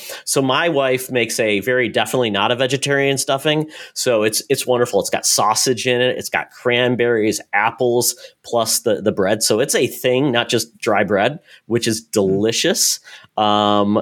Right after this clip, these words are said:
Speaker 1: and you could probably use, like, a vegan sausage if you wanted to, uh,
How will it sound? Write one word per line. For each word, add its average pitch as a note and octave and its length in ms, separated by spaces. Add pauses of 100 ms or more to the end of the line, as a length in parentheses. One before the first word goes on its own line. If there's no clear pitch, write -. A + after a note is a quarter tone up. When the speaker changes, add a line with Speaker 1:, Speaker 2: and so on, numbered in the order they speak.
Speaker 1:
and A2+ 140
you G#2 100
could G#2 140
probably G2+ 260
use, G2+ 320
like, F#2 380
a F#2 40
vegan F#2+ 400
sausage D#3 520
if F3+ 160
you F3 80
wanted F3+ 320
to, D4+ 320 (260)
uh, G#2 340